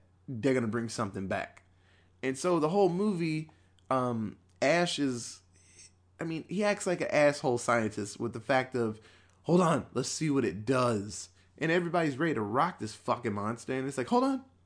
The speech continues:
hold on, what, what, what's this? Let's investigate that." And you find out toward the,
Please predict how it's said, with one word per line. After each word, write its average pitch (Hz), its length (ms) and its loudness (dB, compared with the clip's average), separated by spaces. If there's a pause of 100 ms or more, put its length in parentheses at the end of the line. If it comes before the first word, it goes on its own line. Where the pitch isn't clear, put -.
(120)
hold 214 140 -2
on, 233 160 -6
what, 185 260 -6
what, 185 120 -8 (340)
what's 180 180 -6
this? 196 400 0 (200)
Let's 156 160 -8
investigate 170 560 -2
that." - 320 0 (640)
And 175 120 -2
you 180 60 0
find 160 300 2
out 139 340 2
toward 139 320 0
the, 117 180 -2